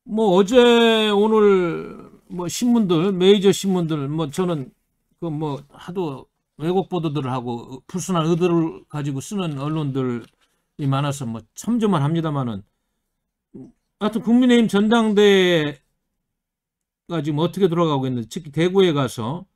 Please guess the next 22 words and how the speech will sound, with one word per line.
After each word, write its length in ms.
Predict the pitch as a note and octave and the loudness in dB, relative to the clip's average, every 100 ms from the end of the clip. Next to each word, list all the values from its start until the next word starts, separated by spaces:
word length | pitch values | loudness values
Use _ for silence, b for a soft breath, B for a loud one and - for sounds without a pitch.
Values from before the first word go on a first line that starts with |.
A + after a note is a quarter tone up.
| _ _ _ _ _ _ | _ _ _ _ _ _
합동연설회 640 | F#3+ - G3+ F#3 D3 C#3+ | -8 -2 0 0 0 -2
한 140 | C3+ | -2
거 80 | A#2 | -4
가지고, 520 | A2+ G#2 G2+ G2 F#2 _ _ _ _ _ _ | -6 -6 -8 -10 -12 _ _ _ _ _ _
어, 300 | - G#2 G2 G2 | -20 -16 -16 -6
보도들을 440 | C#3+ C#3+ B2+ G#2+ | -2 0 -2 -6
하고 200 | C#3 D#3 | -8 -8
있어요. 280 | G#2+ - G#2 | -8 -10 -12
거의 220 | - C#3 | -4 -2
뭐 240 | B2 A2+ G#2+ | -2 -6 -10
일-, 280 | B2 C3+ | -14 -18
일면식을 560 | - D3+ D#3 C#3 C3+ A2 | -10 -6 -4 -4 -6 -12
다루고 260 | A2+ A2+ A2+ | -10 -8 -8
있는데, 560 | G#2+ F#2+ F#2+ B2+ G#2+ F2+ _ _ _ _ _ _ _ _ _ _ _ _ _ | -8 -10 -8 -8 -10 -14 _ _ _ _ _ _ _ _ _ _ _ _ _
예, 340 | A2 A2 G#2 A2 _ | -12 -10 -10 -14 _
심지어는 500 | - G3+ F#3 E3 C#3 A#2+ | -14 -6 -2 0 0 -4
뭐 100 | A#2 | -6
이제 100 | G2+ | -8
사설회까지 720 | - F3 D#3 C#3+ C#3 B2+ G#2 | -6 -4 0 -2 -2 -6 -6
나오고 640 | G#2+ A2 G#2 G2+ G2 G2+ | -6 -6 -8 -12 -14 -16
이걸 240 | - A#2 A2 | -14 -10 -10
봤는데 640 | G2 G#2 G#2 F#2 G#2+ F#2+ | -10 -12 -10 -10 -12 -14